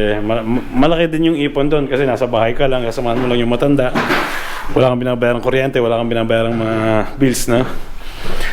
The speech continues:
So, ang mangyayari, sa'yo lahat ang, ano, sa'yo lahat yung sweldo mo. Bale, magkano dito yung mga ganan? Si magkano dito yung mga badante? Caregiver? Ha? Magkano mga bayad? One three na?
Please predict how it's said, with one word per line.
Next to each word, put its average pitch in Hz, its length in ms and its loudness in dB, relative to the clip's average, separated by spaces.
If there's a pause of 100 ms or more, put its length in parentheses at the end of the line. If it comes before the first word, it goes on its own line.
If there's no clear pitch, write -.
(100)
So, 135 160 4
ang 151 160 2
mangyayari, 147 320 0
sa'yo 190 160 -2
lahat 131 240 0
ang, 120 240 0
ano, 120 160 0
sa'yo 117 160 0
lahat 117 320 0
yung 117 160 2
sweldo 110 320 0
mo. - 160 2 (1300)
Bale, 120 560 4
magkano 120 400 0
dito 123 240 2
yung 120 160 4
mga 117 240 2
ganan? 107 400 -2 (720)
Si 147 160 2
magkano 143 320 4
dito 143 240 0
yung 143 160 2
mga 139 320 2
badante? 131 720 0
Caregiver? 131 800 0 (1500)
Ha? 151 480 0
Magkano 117 400 2
mga 117 240 2
bayad? 123 320 2 (880)
One 120 160 4
three 139 240 2
na? 156 240 0